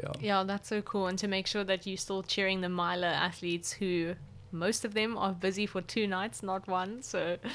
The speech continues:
Speaker 2: it's always nice to have, like, a nice vibe at the race village when, when they come in.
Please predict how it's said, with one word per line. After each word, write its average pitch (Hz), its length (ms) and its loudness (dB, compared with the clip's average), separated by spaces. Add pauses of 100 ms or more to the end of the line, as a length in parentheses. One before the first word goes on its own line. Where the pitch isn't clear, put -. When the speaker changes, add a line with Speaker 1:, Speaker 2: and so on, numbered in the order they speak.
(240)
Speaker 2:
it's 190 180 0
always 180 240 2
nice 175 240 2
to 196 140 0
have, 175 220 2
like, 175 160 -4
a 180 80 -4
nice 170 260 0
vibe 160 320 4
at 165 100 -8
the 165 80 -6
race 165 220 -2
village 165 340 -2
when, 156 280 -6
when 170 180 -2
they 165 120 -2
come 156 240 -6
in. 151 280 -4